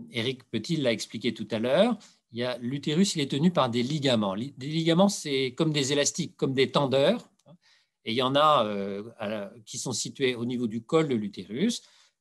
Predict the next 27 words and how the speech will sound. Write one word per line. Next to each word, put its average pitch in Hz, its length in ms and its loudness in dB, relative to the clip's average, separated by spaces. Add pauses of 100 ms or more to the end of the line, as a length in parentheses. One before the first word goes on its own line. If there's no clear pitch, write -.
euh, 107 280 -4
deux 131 220 2
qui 175 140 -2
vont 110 180 0
vers 135 220 2
l'avant, 123 420 2
deux 190 240 2
qui 190 140 -4
vont 127 140 -4
sur 117 120 -8
le 101 60 -10
côté 110 280 -2
et 208 60 2
deux 190 140 2
qui 185 140 -4
vont 180 320 -2 (220)
sur 156 240 -4
l'arrière. 113 460 0
Et 143 60 2
c'est - 140 -4
ceux-là 160 320 -2
qui 160 120 -8
sont 123 140 -6
le 117 200 -2
plus 139 120 -10
souvent 120 260 -6
impactés, 135 560 -4